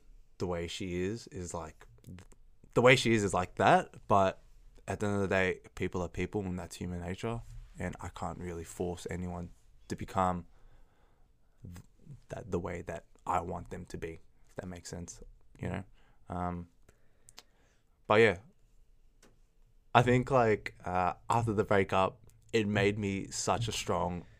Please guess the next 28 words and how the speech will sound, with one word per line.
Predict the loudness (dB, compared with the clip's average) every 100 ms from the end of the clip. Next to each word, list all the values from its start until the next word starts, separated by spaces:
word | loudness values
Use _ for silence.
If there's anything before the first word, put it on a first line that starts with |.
| -20 -20 -20 -20 -20 -16
strong | -8 0 2 2
person | 0 -2 -2 -4
mentally. | -6 -2 0 -2 -4 -14 -20 -20 -20 -16 -4
Um, | 0 0 0 -2 -6 -12 -20 -20 _ -20 _
it | -6 -6 -2
kind | 0 2
of, | 0 -2 _ _ 0
like, | 0 -2 -2
I'm | 4 4 2 -4 -12 -6
kinda | -2 0
in | 2 0
a |
phase | 2 4 4 4
where | 0
I'm | 2 2
like, | 0 -2 -6 -20 -20 -20 -20 -10
"I | -8
don't | -8
really | -10 -14
give | -16
a |
fuck, | -18 -16 -14 -14 -14
but | -16 -16
do | -16
I | -16
give | -18 -12
a | -10
fuck?" | -10 -10 -12